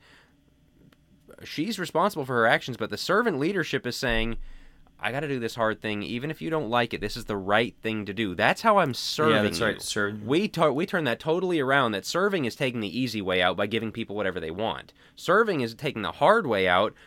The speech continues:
Speaker 1: by doing what's necessary.
Speaker 2: And once again, because God created the hierarchy, the buck will stop with you, one way or the other. It will come back to you. When d-, when, when Adam stepped back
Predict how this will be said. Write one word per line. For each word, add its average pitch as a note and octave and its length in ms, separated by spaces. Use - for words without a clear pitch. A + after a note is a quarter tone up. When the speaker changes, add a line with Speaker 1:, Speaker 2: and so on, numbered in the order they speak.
Speaker 1:
by A2 120
doing C3+ 300
what's A#2 180
necessary. A#2 360
Speaker 2:
And D3+ 80
once D#3+ 220
again, D#3 260
because C3 280
God B2 280
created B2+ 220
the G2+ 60
hierarchy, A#2+ 460
the A2+ 140
buck D#3+ 260
will E3+ 180
stop D#3+ 300
with - 160
you, D2 140
one C#3 220
way D3+ 100
or D3 80
the C#3 120
other. - 200
It C3 100
will D#3+ 200
come D#3 220
back C#3+ 260
to F#2 60
you. C#2 160
When A2+ 180
d-, A#2 180
when, C3 340
when B2 260
Adam D#3+ 280
stepped - 380
back - 320